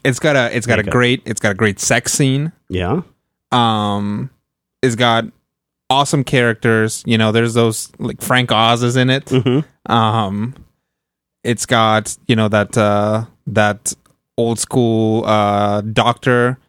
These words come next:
Speaker 1: the bumbling police, this, the creepy townies, you know, and all of those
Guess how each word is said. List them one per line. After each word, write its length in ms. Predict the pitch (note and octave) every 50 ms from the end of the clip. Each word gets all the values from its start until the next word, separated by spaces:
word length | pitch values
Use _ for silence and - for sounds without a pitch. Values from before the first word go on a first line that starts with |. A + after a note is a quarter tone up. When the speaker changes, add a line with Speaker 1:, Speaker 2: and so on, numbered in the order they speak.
| _ _ _ _ -
Speaker 1:
the 240 | A2+ A2+ G#2+ G#2+ G2+
bumbling 540 | G2+ A#2 A#2 A#2 A#2+ A#2+ A#2+ A#2+ A#2 A#2 A2
police, 680 | - - A2+ A2 A2 A2 A2 A2+ A#2 A#2+ A#2+ B2 -
this, 380 | - F#2+ A2 G#2 G2+ - - - -
the 160 | - C#3+ A2 G#2
creepy 400 | - - - C3 A#2+ - A#2+ G#2
townies, 760 | - - A#2 A2+ A#2 A#2 A#2+ A#2+ A#2+ B2 B2+ - - - - _ - - _ _
you 80 | - B2
know, 240 | B2 A#2+ A#2 A#2 - _
and 120 | C#3 C3+ C#3
all 200 | D3 D#3+ F3+ F#3
of 100 | E3+ D#3
those 420 | D3 C#3 C#3 C#3 C#3 - - -